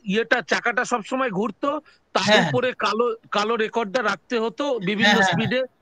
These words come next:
Speaker 1: পিন টু পিন ওটাকে অ্যালাইনমেন্ট করতে হতো।
Speaker 2: হ্যাঁ, ওটা
Speaker 1: আর
Speaker 2: আমরা ছোটবেলা
Speaker 1: কলের,
Speaker 2: দেখেছি।
Speaker 1: ওটা গ্রামোফোন। আর
Speaker 2: আচ্ছা।
Speaker 1: কলের গানটা হচ্ছে তার আগের স্টেজ, যেটা
Speaker 2: ও।
Speaker 1: লিভার ঘুরিয়ে ঘুরিয়ে করতে হতো।
Speaker 2: আচ্ছা, আচ্ছা, আচ্ছা, ওটা আমরা দেখিনি।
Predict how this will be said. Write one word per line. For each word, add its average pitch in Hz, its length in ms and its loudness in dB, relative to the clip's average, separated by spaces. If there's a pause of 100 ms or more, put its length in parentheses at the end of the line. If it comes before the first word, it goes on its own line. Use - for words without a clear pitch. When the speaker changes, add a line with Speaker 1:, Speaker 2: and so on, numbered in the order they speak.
(440)
Speaker 1:
পিন 226 240 0
টু 262 140 0
পিন 247 320 -2
ওটাকে 233 320 0
অ্যালাইনমেন্ট 214 520 0
করতে 196 320 0
হতো। 160 400 -2
Speaker 2:
হ্যাঁ, 196 200 0
ওটা 202 100 2
Speaker 1:
আর 240 60 6
Speaker 2:
আমরা 240 120 2
ছোটবেলা 196 180 4
Speaker 1:
কলের, 233 180 2
Speaker 2:
দেখেছি। - 260 -6 (580)
Speaker 1:
ওটা 240 280 2
গ্রামোফোন। 190 680 0 (280)
আর - 100 2
Speaker 2:
আচ্ছা। - 40 -4
Speaker 1:
কলের 196 440 2
গানটা 247 340 2
হচ্ছে 262 240 -2
তার 262 200 2
আগের 214 300 0
স্টেজ, 165 460 -4 (280)
যেটা 208 240 0
Speaker 2:
ও। 233 40 0
Speaker 1:
লিভার 233 420 0
ঘুরিয়ে 220 380 -2
ঘুরিয়ে 233 520 -2 (300)
করতে 202 300 -2
হতো। 156 340 -4 (720)
Speaker 2:
আচ্ছা, 175 380 2
আচ্ছা, 139 260 0
আচ্ছা, 131 160 -6
ওটা 160 160 -2
আমরা 185 160 0
দেখিনি। 123 460 -2